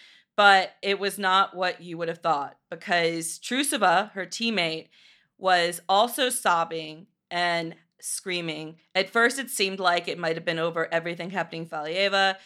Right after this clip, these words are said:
but it turns out she was upset because she didn't, she landed five quads and yet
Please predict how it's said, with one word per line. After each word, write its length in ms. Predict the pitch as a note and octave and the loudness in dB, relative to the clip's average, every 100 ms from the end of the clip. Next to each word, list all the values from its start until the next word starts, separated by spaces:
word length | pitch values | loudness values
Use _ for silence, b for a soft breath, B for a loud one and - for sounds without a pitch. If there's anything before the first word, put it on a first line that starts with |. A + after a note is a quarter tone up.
| B B | B B
but 100 | F#3 | -8
it 120 | - | -6
turns 320 | - A#3+ B3+ | -2 -2 2
out 280 | G#3+ F#3+ F3+ | 6 6 4
she 140 | - F#3+ | 0 -10
was 160 | F3 - | -10 -8
upset 500 | F3 - - F3+ E3+ | -6 -4 -2 -2 -4
because 380 | E3 - A3+ A#3 | -10 2 2 2
she 160 | A#3+ | -6
didn't, 320 | G3+ F3 F3 | -6 -8 -10
she 160 | - F#3+ | -10 -4
landed 280 | F3+ F3 E3 | -2 -2 -4
five 360 | - E3+ E3 | -4 -4 -6
quads 640 | - F3 E3 D#3+ E3 E3 - b b - | -6 -2 0 0 -2 -8 -18 b b -2
and 320 | F#3 F3 F3 | 0 0 -4
yet 320 | F3+ F3+ E3 | -2 0 0